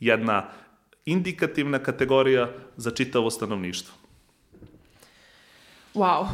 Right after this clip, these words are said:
Speaker 2: toliko puno stvari koje možemo da <laughs> otpakujemo i da pričamo. Mene, do duše, zanima da li ti možda mi daš neki primer i našim slušaocima koji su to mehanizmi koji postoje, koji bi oni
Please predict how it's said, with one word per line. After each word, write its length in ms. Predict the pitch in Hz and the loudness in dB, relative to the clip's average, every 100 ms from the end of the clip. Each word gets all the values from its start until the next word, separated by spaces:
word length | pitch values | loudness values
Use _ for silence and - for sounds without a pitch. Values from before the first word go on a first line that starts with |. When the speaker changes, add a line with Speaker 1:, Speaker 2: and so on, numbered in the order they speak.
| - | 0
Speaker 2:
toliko 340 | 226 233 262 - | 0 2 -2 0
puno 180 | 262 | 2
stvari 320 | 240 240 220 226 | 2 4 4 6
koje 120 | 226 | 4
možemo 460 | 202 202 214 190 185 | 6 6 4 2 0
da 460 | 175 180 160 151 - 202 | 4 4 4 2 -2 -2
<laughs> 400 | - - 233 220 | 0 0 0 0
otpakujemo 680 | - 208 214 - 247 208 | 2 2 2 2 2 2
i 60 | 202 | 0
da 100 | 196 | -2
pričamo. 480 | 202 269 - 254 220 | -2 -4 -4 -4 -2
Mene, 360 | 220 240 262 - - | -2 -4 -4 -8 -14
do 120 | 208 | -8
duše, 280 | 214 269 269 | -6 -2 -2
zanima 520 | 226 220 269 269 208 - - - - - | 0 0 -2 -2 -2 -4 -16 -20 -20 0
da 180 | 214 | 2
li 140 | 269 302 | 2 0
ti 100 | 294 | 0
možda 220 | 294 277 | 0 0
mi 100 | 269 | 0
daš 280 | 254 269 254 | 2 2 2
neki 240 | 247 254 - | -2 -2 -4
primer 500 | 214 240 247 208 202 | -2 -2 0 0 -2
i 100 | 208 | -2
našim 300 | 214 214 220 | -2 -2 -4
slušaocima 840 | - 214 208 247 226 233 220 196 - - - _ - | -2 0 2 0 0 -4 -2 -2 -4 -10 -20 _ -4
koji 260 | - 262 330 | 4 6 4
su 140 | 277 | 0
to 160 | 254 247 | 0 0
mehanizmi 680 | 220 220 214 226 214 196 | 0 0 0 0 -2 -4
koji 220 | 202 185 | -4 -4
postoje, 640 | 185 180 - 185 190 214 208 | -4 -8 -6 -2 -2 -2 -6
koji 180 | 196 180 | -6 -4
bi 120 | 190 | 0
oni 200 | 190 | 0